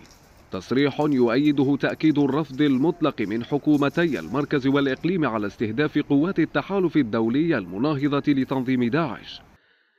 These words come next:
الهجمة الجديدة نفذت بطائرتين مسيرتين فشلتا بالمهمة الموكلة إليهما من قبل منفذي العملية بعد تصدي التحالف الدولي للطائرتين، موضحا سقوط الطائرة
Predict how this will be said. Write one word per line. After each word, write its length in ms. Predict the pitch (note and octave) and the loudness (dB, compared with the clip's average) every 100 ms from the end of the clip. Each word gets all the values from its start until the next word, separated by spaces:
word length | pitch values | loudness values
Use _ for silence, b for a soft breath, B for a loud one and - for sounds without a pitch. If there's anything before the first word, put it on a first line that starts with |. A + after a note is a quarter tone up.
| C#3 | -2
الهجمة 480 | C#3+ E3+ G#3+ G#3 F#3+ | 0 -2 0 0 2
الجديدة 460 | E3 D3+ E3 F3 | 2 2 0 0
نفذت 500 | D3+ F#3 F3 C#3+ B2+ | 2 2 2 2 2
بطائرتين 680 | C#3 C#3+ D3+ C#3 C3+ D3+ F3+ | 0 0 2 2 2 0 0
مسيرتين 840 | D#3 C3 D3 C#3 C3+ C3 C#3+ E3+ | 0 0 0 2 2 0 0 -2
فشلتا 600 | D#3 D#3 D3+ D3 C#3+ G#3 | 0 -4 0 0 0 -2
بالمهمة 600 | G3+ C#3 F#2+ G#2 D3+ D3+ C3+ | 0 0 -2 -4 -2 -2 0
الموكلة 540 | C#3+ C#3+ G#3 F3 D3 C3 | 0 0 -4 -2 -2 0
إليهما 600 | C3+ C3+ C3 A#2+ C3 F#3+ | 0 0 0 0 -2 0
من 220 | E3 G#2+ | 0 -2
قبل 440 | - C#3+ C#3 C3+ C3+ | -4 -4 0 0 2
منفذي 640 | C#3 C3 - B2+ F#3+ F3+ | 2 0 -2 -2 -2 -2
العملية 600 | D#3 C#3 C#3+ C3 A2 - - _ _ _ _ _ | -2 -2 -2 0 -2 -6 -20 _ _ _ _ _
بعد 280 | A2 F2+ G#2 | -8 -6 -6
تصدي 380 | G#2 A#2+ D3 C#3 | -4 -2 0 0
التحالف 560 | C3+ C#3 - E3 C#3+ D3+ | -2 -4 -2 -2 0 0
الدولي 580 | D3 C3 C3+ C#3 D3+ | 0 0 0 0 0
للطائرتين، 840 | F#3 D3 D3 B2+ C3+ B2 B2+ G2+ - _ _ _ _ _ _ _ - | 0 -2 -2 0 0 0 -2 -4 -12 _ _ _ _ _ _ _ 0
موضحا 480 | B3 G#3+ G3+ F#3 | 0 2 0 0
سقوط 420 | D#3 C#3+ C3+ E3 D3 | 0 0 0 0 0
الطائرة 420 | B2 F3+ D#3 | 0 0 0